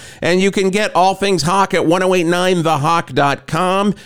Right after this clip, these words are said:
And, uh, so much stuff is there. The blog, the store. We're constantly putting up new shirts, new mugs, new tote bags, any of that stuff. Um, we've been saying a lot recently, like, you know, please give us a five-star review on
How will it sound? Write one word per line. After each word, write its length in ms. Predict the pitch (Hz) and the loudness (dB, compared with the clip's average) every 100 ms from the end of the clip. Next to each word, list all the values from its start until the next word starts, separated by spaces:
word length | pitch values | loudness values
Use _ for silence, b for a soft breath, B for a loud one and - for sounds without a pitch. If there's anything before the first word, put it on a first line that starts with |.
| B B | B B
And, 440 | 135 143 147 147 | 0 2 2 2
uh, 220 | 151 151 | 2 0
so 240 | 143 214 285 | 0 0 0
much 140 | 220 | 0
stuff 260 | - 113 104 | -2 -2 0
is 140 | 87 | 0
there. 180 | 95 87 | 2 2
The 100 | 92 | 0
blog, 600 | 98 156 190 196 196 175 | 0 2 4 4 2 0
the 120 | 135 | -4
store. 520 | - - 185 190 175 | -4 0 2 4 4
We're 100 | 156 | 2
constantly 480 | 127 170 190 175 170 | 0 -2 -2 -2 -2
putting 300 | 160 156 151 | 0 0 0
up 100 | 139 | 0
new 180 | 139 135 | 2 2
shirts, 480 | 131 147 139 139 127 | 2 0 0 -2 0
new 220 | 123 120 | 2 4
mugs, 560 | 123 135 139 131 113 120 | 4 4 2 0 -2 -2
new 140 | 95 | -2
tote 480 | - - 185 180 160 | -4 -2 0 0 -2
bags, 520 | 147 147 143 143 135 B B B B - | -2 0 -2 -4 -8 B B B B -2
any 320 | 170 196 180 | 0 2 0
of 260 | 131 117 110 | 0 -2 0
that 260 | 113 107 | 0 0
stuff. 420 | - - 113 107 - B B | -2 0 0 0 -4 B B
Um, 280 | - 143 151 | 0 0 2
we've 200 | 175 220 | 0 2
been 160 | 254 247 | 0 0
saying 400 | 269 294 320 240 | 0 0 0 0
a 40 | |
lot 460 | 185 165 156 165 139 | 2 2 2 2 2
recently, 680 | 147 151 - 143 123 131 127 | 2 2 0 0 0 2 2
like, 280 | 117 113 | 2 0
you 60 | 135 | 0
know, 100 | 123 | 0
please 300 | 117 196 226 | 0 -2 0
give 140 | 190 165 | -2 -2
us 100 | - | -2
a 60 | |
five-star 500 | 131 123 113 - 107 | -2 -2 0 0 2
review 340 | 107 98 104 95 | 2 2 2 2
on 220 | 101 | 0